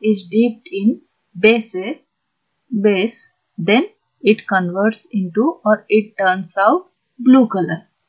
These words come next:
But if this red color is dipped in the acid, it does not change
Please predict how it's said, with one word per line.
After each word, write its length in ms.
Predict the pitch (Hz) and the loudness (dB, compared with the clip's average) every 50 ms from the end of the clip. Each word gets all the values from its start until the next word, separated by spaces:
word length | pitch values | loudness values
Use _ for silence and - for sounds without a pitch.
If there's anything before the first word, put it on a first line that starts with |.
| _ _ - | _ _ -2
But 280 | 208 208 247 254 240 - _ - | 2 4 4 2 2 -2 _ -4
if 300 | - 269 269 - - _ | -2 -2 -2 -4 -8 _
this 340 | - 180 220 240 226 - - 208 | -6 -2 -2 -2 -2 -4 -2 2
red 240 | 214 240 277 294 - | 2 2 2 0 -2
color 300 | - 277 277 277 285 277 | -2 0 2 2 2 2
is 180 | 277 277 247 226 | 2 0 -2 -2
dipped 400 | 202 185 226 240 240 226 - - | -2 -2 0 0 0 -2 -2 0
in 300 | 240 240 240 277 294 - _ _ _ _ _ _ _ _ _ _ _ _ _ _ _ _ _ _ _ _ _ _ _ _ _ _ _ _ _ - | 2 2 2 2 0 -4 _ _ _ _ _ _ _ _ _ _ _ _ _ _ _ _ _ _ _ _ _ _ _ _ _ _ _ _ _ -10
the 360 | 185 175 202 190 185 185 - _ - | -6 -2 0 0 0 -2 -4 _ 0
acid, 460 | - 254 285 - - - 214 247 302 302 _ _ _ - | 2 2 2 2 2 2 2 2 2 0 _ _ _ 2
it 180 | 233 214 175 | 2 2 2
does 220 | 185 180 175 165 - | 0 -2 -2 0 2
not 260 | 202 247 294 302 _ - | 2 2 2 0 _ -10
change 540 | - 202 190 185 190 208 277 359 359 - | -8 -8 -6 -4 -2 -2 -2 -2 -4 -10